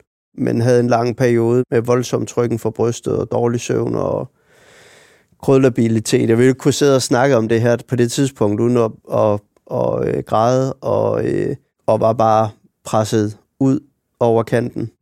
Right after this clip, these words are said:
Og det var helt klart på grund af mit arbejde. Jeg kom for tidligt i gang, og lige så snart jeg trådte ind over dørtasken, så, så var den der trykken for brystet der igen, ikke? Så jeg mærkede det helt konkret og fysisk.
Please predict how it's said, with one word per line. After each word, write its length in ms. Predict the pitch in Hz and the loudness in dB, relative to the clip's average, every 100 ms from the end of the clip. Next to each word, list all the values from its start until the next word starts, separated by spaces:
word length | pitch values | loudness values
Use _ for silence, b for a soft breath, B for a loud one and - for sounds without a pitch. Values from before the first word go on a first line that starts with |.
| _ - | _ -4
Og 160 | 113 | 0
det 100 | 120 | 2
var 140 | 120 120 | 2 2
helt 220 | 123 120 | 0 0
klart 260 | 120 117 | -2 -2
på 100 | - | -4
grund 180 | 123 117 | -4 -2
af 60 | 117 | -2
mit 100 | 110 | -2
arbejde. 480 | 107 117 92 90 123 _ _ _ | -2 -2 -2 -6 -8 _ _ _
Jeg 180 | 127 117 | 0 2
kom 180 | 135 131 | 2 0
for 80 | 127 | -2
tidligt 380 | - 160 156 139 | 2 2 4 2
i 40 | |
gang, 400 | 117 117 127 127 | 0 0 -4 -8
og 180 | - 123 | -2 0
lige 120 | 127 | 0
så 60 | 127 | 0
snart 260 | 139 120 123 | 0 2 0
jeg 100 | 117 | 0
trådte 280 | 123 117 | 0 2
ind 100 | 120 | 2
over 140 | 117 117 | 0 0
dørtasken, 680 | 117 127 - 110 - 104 | 0 -2 -2 -4 -2 -6
så, 220 | 107 117 113 _ _ _ _ _ | -2 -2 -2 _ _ _ _ _
så 380 | - 123 113 107 | -4 0 0 0
var 200 | 110 113 | 0 0
den 160 | 113 107 | 0 -2
der 120 | 113 | -4
trykken 360 | - 117 123 | -2 -2 -2
for 80 | 120 | -6
brystet 380 | - 110 120 117 | -4 -6 -4 -4
der 120 | 101 | -4
igen, 280 | 110 113 110 | -4 -4 -4
ikke? 160 | 127 - _ _ _ _ _ | -6 -10 _ _ _ _ _
Så 300 | - 113 110 107 _ _ _ - | -4 -2 -2 -8 _ _ _ 0
jeg 140 | 127 | 2
mærkede 280 | 123 127 120 | 2 2 0
det 80 | 113 | -2
helt 300 | 120 117 - | -2 -4 -4
konkret 460 | 117 110 117 110 | -4 -2 -2 -2
og 60 | 110 | -4
fysisk. 540 | 123 120 117 - _ | -6 -6 -8 -12 _